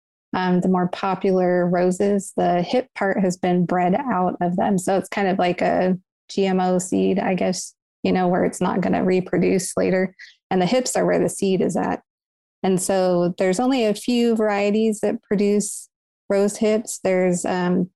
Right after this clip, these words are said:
the most well-known is the dog rose, um, the rugosa rose,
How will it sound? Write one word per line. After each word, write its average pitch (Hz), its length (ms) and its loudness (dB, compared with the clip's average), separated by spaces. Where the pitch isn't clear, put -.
the 185 80 0
most 185 320 0
well-known 185 400 2
is 175 140 -4
the 180 120 0
dog 185 360 0
rose, 190 500 0
um, 190 380 0
the - 80 0
rugosa 180 720 0
rose, 214 540 0